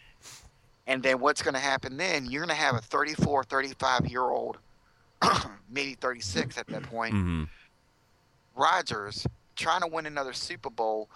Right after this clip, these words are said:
Speaker 1: when they could have taken care of this now, brought a, a good, um, young offensive coordinator or a good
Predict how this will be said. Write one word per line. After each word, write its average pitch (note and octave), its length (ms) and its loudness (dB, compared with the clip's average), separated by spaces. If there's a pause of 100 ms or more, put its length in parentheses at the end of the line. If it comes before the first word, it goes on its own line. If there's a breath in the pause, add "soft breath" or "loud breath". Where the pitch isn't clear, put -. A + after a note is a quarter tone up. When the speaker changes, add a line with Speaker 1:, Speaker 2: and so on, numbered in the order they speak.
(180 soft breath)
Speaker 1:
when A#2+ 280 -2 (260)
they C#3 140 4
could F#3 120 2
have F#3 80 -4
taken E3+ 300 -2
care D#3+ 260 2
of D3 60 -2
this C#3 240 -6
now, B2+ 380 2
brought C#3 220 8
a, - 520 -6
a A#2+ 40 -8
good, B2+ 380 0
um, A2 420 2 (640 soft breath)
young C3 280 4
offensive B2 560 -2
coordinator A#2+ 540 0
or A2+ 260 0
a G2 100 -10
good C#3 240 4